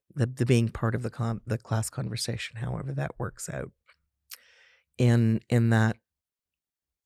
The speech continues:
that means if you, um, if you have to miss a class, you need to let me know that you've, that, that you missed the class. And, and it means folks can't just ghost,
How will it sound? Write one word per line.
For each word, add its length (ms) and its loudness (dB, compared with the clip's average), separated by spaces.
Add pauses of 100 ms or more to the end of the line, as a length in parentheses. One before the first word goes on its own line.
(640)
that 260 6
means 560 2 (720)
if 240 2
you, 460 0
um, 320 4
if 140 -2
you 80 4
have 180 -8
to 100 -4
miss 280 2
a 40 -4
class, 540 -8
you 80 -2
need 200 -4
to 120 -8
let 160 -6
me 100 -2
know 340 -2
that 140 -18
you've, 240 -12 (320)
that, 160 -6 (360)
that 160 -2
you 80 0
missed 260 -2
the 60 -10
class. 600 -10 (160)
And, 480 -2
and 380 -4
it 100 -2
means 260 0 (140)
folks 340 -6
can't 300 -4
just 320 -6
ghost, 540 -2